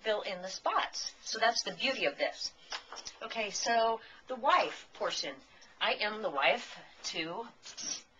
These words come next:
Tom. Tom is also a dad. He's a business owner.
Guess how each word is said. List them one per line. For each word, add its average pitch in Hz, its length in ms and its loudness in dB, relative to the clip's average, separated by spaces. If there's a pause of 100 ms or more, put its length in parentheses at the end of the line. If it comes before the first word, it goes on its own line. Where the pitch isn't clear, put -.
(300)
Tom. 403 360 6 (1600)
Tom 240 560 10 (300)
is 185 580 0 (680)
also 156 420 6
a 247 100 0
dad. 175 420 8 (2500)
He's 180 220 -12
a 170 100 -2
business 185 400 -2
owner. 233 380 4